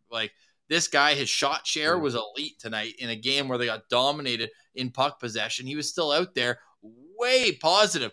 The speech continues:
Speaker 1: When he's on the ice at five on five in over twelve minutes, Ottawa had seventeen shot attempts and Minnesota had seven. Contrast that with what the finals were in, in this game. He brought his presence physically. Pilsy, what do we say about him playing on a line with Timmy?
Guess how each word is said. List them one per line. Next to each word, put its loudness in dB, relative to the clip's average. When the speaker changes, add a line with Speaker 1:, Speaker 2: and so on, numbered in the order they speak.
Speaker 1:
When -2
he's 0
on 6
the 0
ice 2
at -8
five 4
on 4
five 0
in -6
over 0
twelve -2
minutes, -2
Ottawa 0
had 2
seventeen -2
shot 0
attempts -4
and -8
Minnesota -2
had -2
seven. -2
Contrast 4
that 4
with -8
what -8
the -16
finals -4
were 0
in, -2
in -4
this 0
game. 0
He -6
brought -2
his -6
presence 0
physically. -2
Pilsy, 6
what 2
do 0
we -6
say 0
about -2
him -4
playing 2
on -4
a 0
line 0
with -12
Timmy? -4